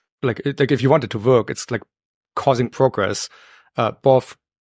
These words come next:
like, add to the vector of progress, but also, uh, maybe, uh, just change,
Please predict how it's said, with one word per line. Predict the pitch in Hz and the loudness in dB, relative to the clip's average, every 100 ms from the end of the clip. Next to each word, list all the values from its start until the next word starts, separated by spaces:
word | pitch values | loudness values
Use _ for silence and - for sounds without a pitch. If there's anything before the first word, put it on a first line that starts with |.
| _ _ _ - 127 _ _ - | _ _ _ -18 -18 _ _ -6
like, | 120 - - | -6 -6 -2
add | 123 127 | -2 -2
to | 117 | -6
the | 107 | -2
vector | 127 131 - | 0 0 -2
of | 104 104 | -4 -4
progress, | - 101 113 113 - - - | -4 -2 -2 -4 -8 -12 -4
but | 120 | 0
also, | 123 120 123 104 | 2 0 -2 -2
uh, | 135 117 | -2 0
maybe, | 127 107 104 - | 0 0 -4 -8
uh, | - - 151 | -14 -12 -8
just | 120 131 - | -2 -2 0
change, | 135 120 | 0 0